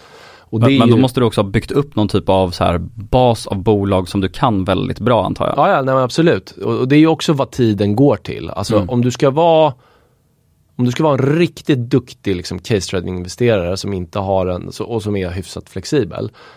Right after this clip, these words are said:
Speaker 1: då, då, då är ju liksom nyckeln till att det ska gå bra, att kunna så många bolag som möjligt, helst typ hundra, alltså rätt bra. Eh, så att du hela tiden kan vara redo, för, för det kan ju liksom plötsligt bara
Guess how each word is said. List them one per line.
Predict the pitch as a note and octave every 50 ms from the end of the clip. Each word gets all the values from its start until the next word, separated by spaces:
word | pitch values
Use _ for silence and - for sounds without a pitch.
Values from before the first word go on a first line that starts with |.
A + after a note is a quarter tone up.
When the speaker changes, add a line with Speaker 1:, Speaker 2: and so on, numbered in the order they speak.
| _ _
Speaker 1:
då, | - A#2+ B2+ B2
då, | - C3 C3 - -
då | B2+ C#3
är | C#3 C3 A#2
ju | A2 G#2+
liksom | G#2 G2+ F#2 - F#2+ G#2+
nyckeln | B2+ B2+ B2 - _ - D3+ C3 A2+
till | - - G#2+ G2 F#2 F#2 - -
att | G2 F#2 F2 E2+ - - - - _ _ _ _ _ _ _ _ _ _ _ _
det | - G#2+ G#2+ G2+ G2 G2 G2 F#2 - _ _ _ _ _ _
ska | - - - -
gå | G#2 G#2 A#2+
bra, | B2+ D#3+ D#3+ G#2 E2+ A#2 C#3+ C#3+ - _
att | - G#2 - -
kunna | - - D3+ C3 B2+ C#3+ C#3
så | A#2 - B2+
många | B2 C#3 D3+ C3+ B2 A#2+ A#2
bolag | A2+ G#2+ G2+ G2 F#2
som | - G#2
möjligt, | G2 F#2 F2+ F2+ F2+ F#2 - -
helst | - - A#2 A#2 A2 G2 F2 - _ - _
typ | - F2 E2+ D#2+ -
hundra, | - - A2 G#2 F#2+ F2+ E2 D#2+ E2 E2 G2+ C#3 D3+ - _ _ _ _ _ _ _ _ _ _ _
alltså | - G#2+ G#2 - F#2+ E2+ - -
rätt | - G#2+ G#2+ G#2+ A#2 A#2+ G#2+ - _ _ -
bra. | F#2+ G2 G2 G#2 A2+ B2 G#2 - - - - - _ _ _ _ _ _ _ _ _ _ _ _ _ _ _ -
Eh, | F#2 F#2 F#2 E2+ -
så | G2 - - B2
att | -
du | C3
hela | A#2 B2 C#3 C3 B2+ C#3+ C3+
tiden | - A#2 G#2 F#2+ F#2
kan | - F#2+ F#2
vara | G2 G2+
redo, | A2 A#2 A2+ A2+ B2 C3+ G#2+ E2 D#2+
för, | - -
för | G2 - - A#2
det | B2 B2
kan | - C#3+ C#3
ju | C3+
liksom | B2 G#2+ G2 - G#2 F2
plötsligt | - - C3 A2 - - - A#2 G2+ -
bara | - A2+ G2+ G2 F#2+ F#2 F#2 F2